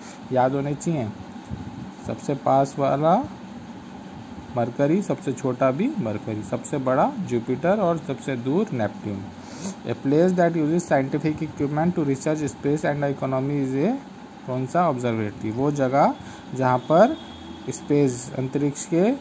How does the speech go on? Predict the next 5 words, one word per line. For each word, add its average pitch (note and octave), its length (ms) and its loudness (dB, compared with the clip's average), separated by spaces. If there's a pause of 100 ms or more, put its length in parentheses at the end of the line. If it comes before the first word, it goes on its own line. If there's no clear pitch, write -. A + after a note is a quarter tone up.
(360)
और D3 240 6
खगोलीय C#3 760 2 (1300)
शास्त्र C#3 500 2
से D#3 280 2
जो E3+ 440 4